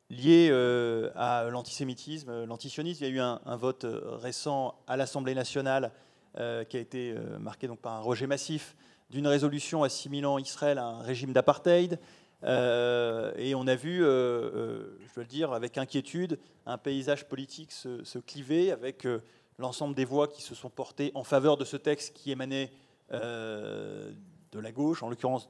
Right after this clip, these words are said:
de L F I et du P C et des Verts, euh, l'ensemble des voix qui s'opposaient à ce texte qui émanaient, euh, de Renaissance, euh, d'L R et de l'extrême droite, plus Jérôme Guedj, euh, il faut le signaler.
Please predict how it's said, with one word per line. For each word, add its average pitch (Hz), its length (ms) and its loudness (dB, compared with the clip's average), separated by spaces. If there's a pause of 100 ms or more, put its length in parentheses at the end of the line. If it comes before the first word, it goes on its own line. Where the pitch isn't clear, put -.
(160)
de 135 120 0
L 135 160 2
F - 140 -12
I 147 180 -6 (400)
et 143 100 2
du 117 140 -4
P 131 140 2
C 139 340 0
et 127 100 -2
des 117 100 -2
Verts, 147 400 8 (440)
euh, 127 220 6
l'ensemble 139 340 0
des 143 100 6
voix 147 280 8
qui 135 240 -12
s'opposaient 151 420 4
à 143 60 8
ce 139 100 0
texte 156 420 2
qui 139 80 -4
émanaient, 131 440 0
euh, 113 640 -2 (120)
de 135 60 -2
Renaissance, 135 680 0 (480)
euh, 123 320 -2
d'L 131 320 4
R 123 140 2 (220)
et 120 100 -10
de 123 40 -12
l'extrême 123 260 -12
droite, 156 340 8 (400)
plus 156 180 -4
Jérôme 120 280 0
Guedj, 135 320 4
euh, 113 60 -8 (520)
il - 100 -20
faut - 140 -18
le - 40 -18
signaler. 120 440 -4